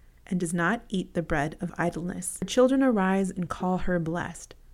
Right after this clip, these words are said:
her husband also, and he praises her. Many women do noble things, but you surpass them all. Charm is deceptive, and beauty is fleeting, but a woman who fears the Lord is to be praised.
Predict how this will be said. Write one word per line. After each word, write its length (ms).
her 160
husband 480
also, 380
and 160
he 120
praises 500
her. 240
Many 280
women 460
do 140
noble 320
things, 480
but 120
you 240
surpass 460
them 180
all. 240
Charm 300
is 120
deceptive, 720
and 140
beauty 400
is 160
fleeting, 500
but 120
a 60
woman 440
who 160
fears 320
the 100
Lord 460
is 160
to 100
be 140
praised. 520